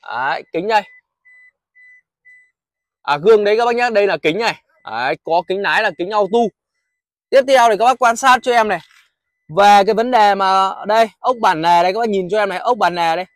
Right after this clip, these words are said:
Chưa có dấu hiệu vặn mở các bác nhá, chưa có dấu hiệu vặn mở, vẫn còn sáng choang.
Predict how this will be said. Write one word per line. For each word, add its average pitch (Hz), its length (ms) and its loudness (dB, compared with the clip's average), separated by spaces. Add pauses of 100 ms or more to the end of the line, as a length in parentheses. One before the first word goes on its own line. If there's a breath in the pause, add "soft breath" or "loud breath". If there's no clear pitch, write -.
(300)
Chưa 247 260 2
có 226 60 2
dấu 208 160 2
hiệu 254 220 -2
vặn 190 240 -4
mở 147 400 2
các 190 60 -6
bác 226 80 -6
nhá, 262 180 0
chưa 233 180 0
có 202 80 0
dấu 202 100 0
hiệu 233 120 0
vặn 196 180 -10
mở, 131 240 -2
vẫn 202 160 -6
còn 196 100 -10
sáng 190 280 -6
choang. 220 280 2